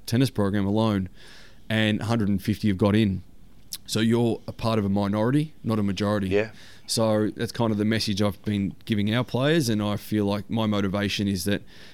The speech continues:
Speaker 1: I'm just grateful for the, the job that I've had for so long and, and the ability to be here,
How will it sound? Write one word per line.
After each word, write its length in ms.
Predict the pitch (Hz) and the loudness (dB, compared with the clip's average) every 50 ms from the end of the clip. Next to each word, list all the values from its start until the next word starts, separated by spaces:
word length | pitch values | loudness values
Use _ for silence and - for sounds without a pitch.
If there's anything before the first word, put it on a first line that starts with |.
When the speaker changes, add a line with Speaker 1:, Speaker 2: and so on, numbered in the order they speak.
| - | -6
Speaker 1:
I'm 100 | - 104 | -2 -2
just 160 | 98 101 95 - | 0 0 0 0
grateful 340 | 104 113 101 95 - 113 | 0 0 0 0 0 -2
for 380 | 104 - - 104 101 98 98 - | -2 0 2 2 2 4 2 0
the, 260 | - 107 104 104 - - | -2 -2 -2 -2 -2 -2
the 180 | 98 95 101 107 | -4 -4 -4 -2
job 280 | 92 101 107 110 101 | -2 0 0 0 0
that 80 | 104 101 | 0 -2
I've 80 | 101 95 | -2 -2
had 160 | 107 101 90 | -2 -4 -4
for 80 | 101 92 | -4 -4
so 160 | - 104 104 | -2 -2 -2
long 320 | 95 101 101 120 135 135 | 0 0 2 2 2 2
and, 180 | 113 101 101 - | 2 0 -2 -2
and 200 | - 107 104 101 | -4 -2 0 0
the 80 | 101 104 | 0 0
ability 320 | 92 95 101 104 104 98 | 0 0 0 0 2 0
to 60 | 95 | 0
be 180 | 90 - 101 101 | -2 0 0 0
here, 300 | 98 104 101 101 101 101 | 2 2 2 0 0 -2